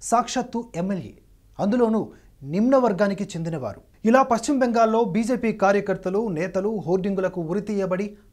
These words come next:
ఆత్మహత్యలుగా చిత్రీకరించిన కేసులు చాలానే ఉన్నాయని, బెంగాల్ పోలీసుల కవరప్‌తో క్లోజ్ అయిన కేసులే ఎక్కువనే విమర్శలు ఉన్నాయి.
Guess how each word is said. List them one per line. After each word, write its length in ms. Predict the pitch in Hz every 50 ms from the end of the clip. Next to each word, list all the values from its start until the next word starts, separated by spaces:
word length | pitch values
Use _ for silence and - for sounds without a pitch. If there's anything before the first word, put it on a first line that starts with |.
| _ _ -
ఆత్మహత్యలుగా 720 | 120 165 - - 254 233 214 220 220 - 220 208 196 202
చిత్రీకరించిన 760 | 196 196 185 180 - 185 190 190 185 180 175 170 185 170 165
కేసులు 520 | - - - 170 196 190 - 269 254 254 - - - -
చాలానే 340 | 151 170 190 202 196 190 175
ఉన్నాయని, 540 | 160 147 156 165 165 165 160 165 180 180 - _ _ _ _ - _ _ 143
బెంగాల్ 380 | 151 190 208 220 226 220 208 - -
పోలీసుల 380 | 185 196 202 208 - - 196 185
కవరప్‌తో 680 | 185 - - - 208 214 240 247 240 - - 220 202
క్లోజ్ 440 | 202 - - - 208 220 240 208 220
అయిన 180 | 220 208 208
కేసులే 500 | 190 196 - 196 208 202 208 214 196 196
ఎక్కువనే 600 | 185 165 160 165 165 - 240 220 220 208 202 185
విమర్శలు 480 | 160 147 151 170 196 196 - - 180 160
ఉన్నాయి. 340 | 135 127 110 104 - -